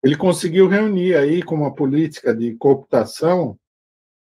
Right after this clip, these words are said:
vamos dizer mais claramente, de compra de diversos setores do próprio partido, ele conseguiu ser candidato.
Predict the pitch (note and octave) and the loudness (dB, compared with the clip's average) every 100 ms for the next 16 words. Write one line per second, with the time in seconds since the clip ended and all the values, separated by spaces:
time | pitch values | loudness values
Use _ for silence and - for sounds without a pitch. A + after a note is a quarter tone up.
0 | _ _ _ _ _ _ _ - B2+ C3+ | _ _ _ _ _ _ _ 2 2 2
1 | A#2+ C3+ C3+ C#3+ - - C3+ C3 B2+ - | -2 -2 0 -2 -4 -2 0 2 0 -2
2 | A#2 A2+ - G3 F#3+ C#3+ A2 B2 A#2 A#2+ | -6 -4 2 2 2 -2 -2 -2 -2 0
3 | D3+ D#3 C#3 C3 B2+ - C3 A#2+ A#2+ A#2+ | 2 0 -2 -6 -6 -2 -2 -2 -4 -2
4 | D#3 D#3 - A#2 G#2 - F3+ G3 F#3+ E3+ | -2 -2 -4 -2 -6 -2 0 0 0 -2
5 | F3 E3+ E3 G3 G#3 B3 A#3+ D#3 B2 - | 0 -2 -2 -4 -2 0 4 4 4 -4